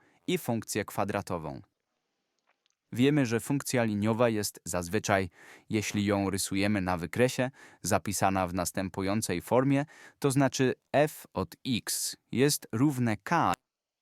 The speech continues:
razy x plus n. To jest pewna jawna forma tej funkcji liniowej.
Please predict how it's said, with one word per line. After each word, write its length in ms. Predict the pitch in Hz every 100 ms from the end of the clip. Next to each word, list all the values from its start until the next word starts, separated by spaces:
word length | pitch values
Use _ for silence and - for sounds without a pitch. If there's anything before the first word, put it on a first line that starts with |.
| _
razy 440 | - 98 98 92 104 -
x 380 | 143 147 - -
plus 400 | _ 95 95 - -
n. 380 | 101 92 71 - _ _ _ _ _ _ _ _ _ _ _
To 140 | - 208
jest 280 | 208 -
pewna 400 | - 165 143 147
jawna 520 | 139 131 143 135 139 127
forma 500 | - 123 120 110 107
tej 200 | 101 101
funkcji 500 | - 92 - - 95
liniowej. 840 | 92 98 101 90 82 76 50